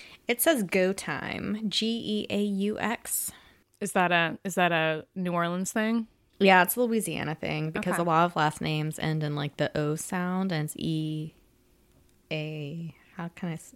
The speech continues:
Speaker 2: U X.
Speaker 1: it's really hard looking down at my boobs like this
Speaker 2: <laughs> And
Speaker 1: to, like,
Speaker 2: reading
Speaker 1: spell
Speaker 2: backwards.
Speaker 1: it. <laughs> But, like, yeah, E A U X is a lot of, like, last name endings,
Speaker 2: Yeah.
Speaker 1: like Boudreaux, Thibodeau, Babineau, et cetera, et cetera. So go, we just added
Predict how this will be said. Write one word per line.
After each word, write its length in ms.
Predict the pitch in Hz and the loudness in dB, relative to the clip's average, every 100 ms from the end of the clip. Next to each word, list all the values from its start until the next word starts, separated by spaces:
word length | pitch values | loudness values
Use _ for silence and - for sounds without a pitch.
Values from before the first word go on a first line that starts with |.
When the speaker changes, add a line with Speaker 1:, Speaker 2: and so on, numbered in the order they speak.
| - | -4
Speaker 2:
U 240 | 196 185 | 0 0
X. 140 | 165 165 | 2 4
Speaker 1:
it's 40 | |
really 220 | 214 269 | 8 8
hard 300 | 185 160 151 | 8 6 4
looking 260 | 151 - 160 | 0 -2 -4
down 200 | 147 - | -4 -4
at 60 | - | -4
my 140 | 156 | -4
boobs 320 | 147 - 156 | -2 -2 -2
like 220 | - 208 226 | 0 0 0
this 200 | 226 226 | 0 2
Speaker 2:
<laughs> 40 | |
And 140 | 262 | 4
Speaker 1:
to, 40 | 240 | 4
like, 60 | |
Speaker 2:
reading 220 | 208 208 214 | 6 6 6
Speaker 1:
spell 160 | 175 - | 6 6
Speaker 2:
backwards. 320 | 226 - - - | 8 6 6 4
Speaker 1:
it. 100 | 294 | 4
<laughs> 100 | - | 8
But, 160 | 214 208 | 10 12
like, 420 | 208 214 190 196 - - - | 12 12 8 2 -4 -20 -6
yeah, 200 | - 151 - - | 6 6 6 2
E 360 | 226 240 240 - | 2 4 2 2
A 180 | 190 190 | 4 4
U 380 | 185 175 180 - | 2 0 -2 0
X 480 | 151 175 - - - | 2 2 0 -8 -6
is 120 | 165 160 | -4 -4
a 60 | |
lot 240 | 156 151 156 | -2 0 -2
of, 60 | - - | -8 -8
like, 260 | 160 151 - | -4 -4 -2
last 340 | 151 147 - | 0 0 -2
name 220 | 175 170 | -4 -2
endings, 520 | 180 180 185 180 185 185 | -2 -2 0 -2 -2 -2
Speaker 2:
Yeah. 120 | 143 | 0
Speaker 1:
like 240 | 151 185 | -2 -2
Boudreaux, 540 | - 220 208 196 196 196 | 0 0 2 0 0 0
Thibodeau, 540 | - 185 190 175 175 | -2 -2 -2 -2 -2
Babineau, 720 | 175 160 160 165 160 160 160 160 | -4 -4 -4 -4 -4 -4 -4 -6
et 100 | - | -6
cetera, 280 | - 156 - | -6 -4 -4
et 80 | |
cetera. 480 | - - 156 160 175 - - - - - | -6 -6 -4 -2 -2 -6 -20 -20 -20 -14
So 720 | - - 170 156 156 156 160 - _ 160 | -2 4 4 4 2 -2 -6 -12 _ -4
go, 720 | 151 180 202 170 156 151 156 165 - _ _ - | 2 4 6 6 4 2 0 -4 -14 _ _ -6
we 100 | 160 | -4
just 200 | 143 - | -4 0
added 300 | 151 156 143 | 0 0 -4